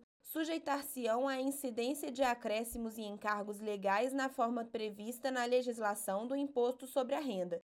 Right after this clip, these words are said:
e proventos de qualquer natureza, para as contribuições de caráter tributário e conforme o artigo vinte e dois da Lei oito mil e trinta e seis,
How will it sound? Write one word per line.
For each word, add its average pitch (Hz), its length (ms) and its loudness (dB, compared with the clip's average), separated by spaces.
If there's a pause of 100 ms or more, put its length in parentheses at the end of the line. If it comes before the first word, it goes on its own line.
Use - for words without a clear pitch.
e 247 80 -2
proventos 262 600 6
de 269 80 -6
qualquer 269 400 2
natureza, 233 600 -2 (160)
para 240 220 8
as 262 120 2
contribuições 269 920 0
de 226 60 -8
caráter 202 480 2
tributário 214 720 2 (260)
e 285 80 0
conforme 285 560 4
o 247 60 2
artigo 233 460 -2
vinte 277 320 -2
e 311 60 -4
dois 233 340 0
da 240 120 4
Lei 208 220 0
oito 208 240 -2
mil 208 160 -6
e 208 60 -10
trinta 208 260 -6
e 233 80 -2
seis, 233 420 -4